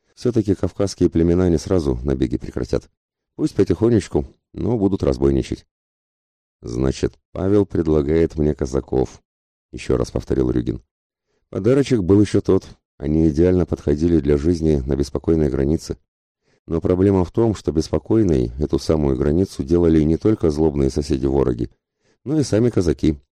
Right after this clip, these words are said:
Особенно сильно это было выражено у запорожцев, давно уже переквалифицировавшихся в грабителей. Именно поэтому их и гнули. Если донское казачество было сравнительно адекватным, и его можно было одомашнить,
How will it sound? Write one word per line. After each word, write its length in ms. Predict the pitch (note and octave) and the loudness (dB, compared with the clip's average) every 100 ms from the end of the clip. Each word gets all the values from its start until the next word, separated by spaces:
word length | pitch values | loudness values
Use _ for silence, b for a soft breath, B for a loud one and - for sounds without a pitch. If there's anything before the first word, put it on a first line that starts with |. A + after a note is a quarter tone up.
| _ _ _ - | _ _ _ -18
Особенно 560 | C#2+ D#2 D2 D2+ D2 | -4 0 2 2 2
сильно 320 | C2+ - G2 | 0 -2 2
это 260 | E2 C#2+ D2+ | 2 0 0
было 220 | D2 D2+ | 0 2
выражено 580 | D2 E2 D2+ D2 D2 C2 | 2 0 0 0 0 -2
у 100 | C#2 | -4
запорожцев, 680 | C#2+ - E2+ G#2 - B1 - _ _ _ _ | -4 -2 0 0 -2 -6 -8 _ _ _ _
давно 400 | D#2+ F#2 A#2 C#3+ | -2 0 2 2
уже 220 | F2 D2 | 2 0
переквалифицировавшихся 1200 | D2 D2+ - D#2 C#2+ D#2 - E2 C#2+ - C2 - | 2 0 2 -2 -2 -4 0 2 0 -2 -6 -4
в 80 | C2 | -4
грабителей. 560 | C2+ D2 C#2 - A1+ - _ _ _ _ | -2 -2 -4 -4 -6 -8 _ _ _ _
Именно 300 | D3+ D3+ B2 | -4 0 0
поэтому 580 | - F#2 A#2+ G2 D2+ B1 | 2 2 2 2 0 0
их 180 | D#2 F#2 | -4 -2
и 60 | F#2 | 0
гнули. 360 | B1+ C2+ C#2+ - _ _ _ _ _ _ _ _ _ | 0 0 0 -4 _ _ _ _ _ _ _ _ _
Если 320 | D2 D2+ D2 | -6 -2 0
донское 460 | C#2 E2 - E2 C#2+ | 2 0 2 2 2
казачество 580 | D2+ C#2+ D2+ C#2+ - D2 | 0 -2 -2 -2 -2 -2
было 220 | D2 C#2+ | 0 0
сравнительно 600 | - D2 D#2+ - C#2 C#2 | 0 0 0 0 0 0
адекватным, 640 | C2 - G2 F2+ C2 B1 - - | -2 -2 -2 -2 -2 -4 -8 -6
и 80 | |
его 220 | D2+ D2+ D2 | -2 0 2
можно 280 | C#2+ C2 | 0 -2
было 220 | C2+ C#2 C2+ | -2 0 0
одомашнить, 600 | B1 C2+ G2 - G#2+ | 0 -2 -2 -4 -4